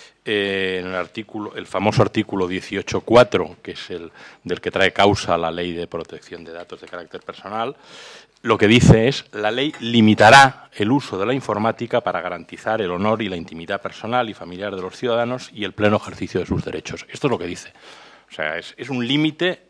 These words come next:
del uso de la informática, pero, eh, garantizar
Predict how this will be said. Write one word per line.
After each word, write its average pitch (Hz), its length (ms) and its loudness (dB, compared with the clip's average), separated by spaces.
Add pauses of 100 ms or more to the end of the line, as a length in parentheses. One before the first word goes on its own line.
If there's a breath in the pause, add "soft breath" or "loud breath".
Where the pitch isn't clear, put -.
del 110 240 0
uso 175 440 0
de 107 220 -6
la 95 80 -4
informática, 123 680 -4 (420 loud breath)
pero, 165 400 0 (220)
eh, - 240 -18 (120)
garantizar 101 600 -2